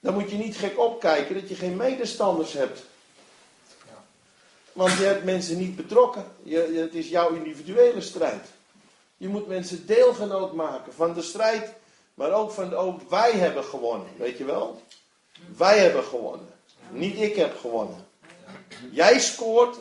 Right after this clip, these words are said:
maar wij hebben gewonnen. Jij bent spits. Jij trapt de bal in het doel. Waarom kan je dat doen? Omdat je medespits heeft de bal voor je voeten gelegd." Hè?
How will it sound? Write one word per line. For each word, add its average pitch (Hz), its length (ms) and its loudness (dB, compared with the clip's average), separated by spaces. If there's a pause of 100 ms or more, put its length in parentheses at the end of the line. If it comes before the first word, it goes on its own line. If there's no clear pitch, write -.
(420)
maar 117 240 -8
wij 156 200 4
hebben 202 220 8
gewonnen. 143 440 -6 (200)
Jij 131 200 -2
bent 170 200 -4
spits. - 580 -8 (360)
Jij 143 260 -6
trapt 170 300 -4
de 185 60 -8
bal 202 280 4
in 220 120 -4
het 214 140 -4
doel. 240 500 -4
Waarom 185 360 0
kan 214 200 0
je 220 80 -6
dat 226 180 -2
doen? 285 400 -4 (460)
Omdat 151 560 -2 (180)
je 135 160 -10
medespits 175 760 -4
heeft 165 260 -4
de 160 80 -10
bal 170 300 2
voor 175 180 -6
je 175 80 -6
voeten 190 300 -10
gelegd." 131 480 -6 (760)
Hè? 135 160 -2